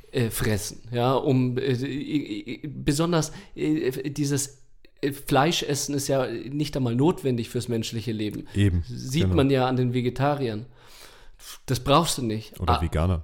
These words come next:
Speaker 2: ja, genau.
Speaker 1: oder Veganern,
Speaker 2: Ja,
Speaker 1: genau.
Speaker 2: ja.
Speaker 1: Das brauchst du nicht. Aber das andere brauchst du zum Leben,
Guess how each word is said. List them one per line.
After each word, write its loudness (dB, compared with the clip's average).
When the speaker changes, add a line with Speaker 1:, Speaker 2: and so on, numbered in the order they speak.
Speaker 2:
ja, 0
genau. 0
Speaker 1:
oder 4
Veganern, 2
Speaker 2:
Ja, -4
Speaker 1:
genau. 0
Speaker 2:
ja. -2
Speaker 1:
Das -4
brauchst 2
du -2
nicht. -4
Aber -2
das 0
andere 2
brauchst 0
du -6
zum -2
Leben, 0